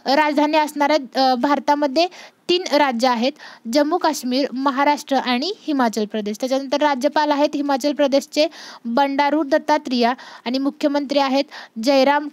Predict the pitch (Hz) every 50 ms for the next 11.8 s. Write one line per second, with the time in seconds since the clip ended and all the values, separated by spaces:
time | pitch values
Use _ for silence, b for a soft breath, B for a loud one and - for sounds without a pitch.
0 | - 349 330 320 311 - 262 233 233 226 254 240 - - 302 294 247 247 240 262
1 | 220 233 247 214 247 208 - 262 262 254 240 226 220 247 247 226 214 208 202 214
2 | 247 220 262 269 277 - 311 262 254 277 285 294 277 254 302 - - 277 294 294
3 | 302 - 285 233 - - 254 262 269 254 240 226 254 254 - 269 240 262 262 262
4 | 269 254 285 - - - 302 254 247 233 240 240 240 247 247 240 - - 262 233
5 | 247 240 247 233 277 330 B B B B B B B - 294 269 277 285 277 277
6 | 262 247 240 269 277 - - 262 240 240 240 214 262 233 233 220 214 233 240 -
7 | 233 233 220 226 220 - 285 311 311 - - - - - 240 220 285 269 294 294
8 | 302 285 302 294 311 320 - - 311 277 302 320 311 330 311 277 254 285 285 -
9 | 302 285 277 277 269 233 294 294 - 262 269 285 269 247 269 254 269 254 247 226
10 | 269 262 269 277 B B B B B B B _ - 320 320 285 269 254 262 254
11 | B B B B B - 226 262 285 285 277 240 233 247 262 269